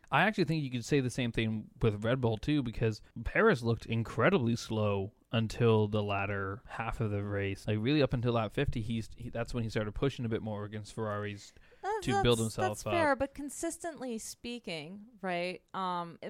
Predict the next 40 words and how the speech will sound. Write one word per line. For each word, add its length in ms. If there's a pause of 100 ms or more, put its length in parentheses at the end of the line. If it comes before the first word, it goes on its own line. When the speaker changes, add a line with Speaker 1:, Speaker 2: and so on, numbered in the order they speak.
Speaker 2:
Perez 480
is 280
consistently 1080
not 400
that 240
far 160
behind 400
Verstappen. 540
Speaker 1:
True. 420
When 160
he's 100
on, 180
when 100
Speaker 2:
On 80
Speaker 1:
he's 80
on 80
Speaker 2:
average. 420
Speaker 1:
Yeah, 240
when 160
he's 100
Speaker 2:
On 80
average. 640
Speaker 1:
If, 220
if 120
Perez 320
starts 320
where 100
he's 120
supposed 460
to, 240
which 240
is 100
around, 260
anywhere 300
from 160
P 180
two 220
to 100
P 160
five, 460